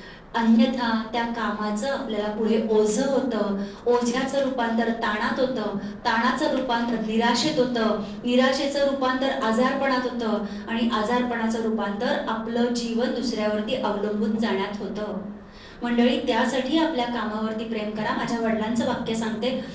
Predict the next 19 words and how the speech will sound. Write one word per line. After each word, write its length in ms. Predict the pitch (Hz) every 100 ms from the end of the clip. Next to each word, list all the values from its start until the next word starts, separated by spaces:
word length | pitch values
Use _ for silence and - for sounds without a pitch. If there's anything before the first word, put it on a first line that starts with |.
| - 247
नीट 280 | 269 320
ऐका, 460 | 226 220 220 214 220
नंतर 260 | 220 220 233
एक्सप्लेन 460 | 226 - 233 240 247
करते 300 | - 220 208
तुम्हाला. 320 | 202 202 208 220 - - - - 220
"जो 120 | 277
अपने 340 | 269 269 262
काम 220 | 254 233
से 160 | 240 247
मोहब्बत 420 | 226 226 220 -
करता 240 | 208 214 214
है, 220 | 214 240 - - - - -
ऊपर 300 | 247 247 247
वाला 240 | 247 269
उससे 280 | 269 233 254
मोहब्बत 340 | 247 233 220 190
करता 380 | 190 185 180
है." 200 | 180 180